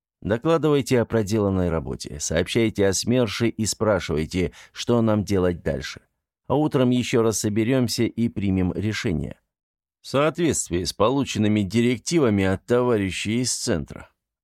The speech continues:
В голосе Серги звучала нескрываемая ирония. "Что-то вроде того", — согласился Гадюкин. И он вдруг почувствовал, что устал. Устал какой-то непонятной, неожиданной усталостью.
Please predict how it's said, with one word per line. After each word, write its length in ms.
В 140
голосе 360
Серги 380
звучала 480
нескрываемая 880
ирония. 500
"Что-то 420
вроде 380
того", — 440
согласился 680
Гадюкин. 520
И 40
он 260
вдруг 360
почувствовал, 720
что 360
устал. 500
Устал 500
какой-то 440
непонятной, 720
неожиданной 880
усталостью. 760